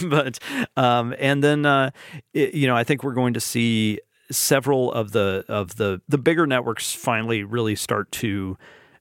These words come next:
to flourish creatively in a way that it's been a few years. The, uh, to me, a real question mark is, uh, is Wieden and Kennedy.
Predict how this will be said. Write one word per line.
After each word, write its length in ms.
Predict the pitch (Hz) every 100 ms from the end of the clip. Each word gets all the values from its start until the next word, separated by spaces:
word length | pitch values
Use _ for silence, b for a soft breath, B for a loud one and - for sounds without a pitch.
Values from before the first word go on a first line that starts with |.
| _
to 300 | - 123 113
flourish 540 | 104 - 135 127 120 -
creatively 600 | - 104 104 104 110 95
in 80 | 95
a 60 |
way 220 | 95 95
that 200 | 92 92 -
it's 140 | 104
been 140 | - 104
a 40 |
few 200 | - 101
years. 380 | 92 87 76 - B B -
The, 160 | 139 -
uh, 200 | - 151
to 120 | - 151
me, 180 | 170
a 80 | 165
real 160 | 139 143
question 340 | 139 135 139
mark 240 | 127 120 120
is, 260 | 113 101
uh, 240 | 107 98 98
is 140 | 143 117
Wieden 240 | 113 113
and 80 | 101
Kennedy. 440 | 139 143 185 226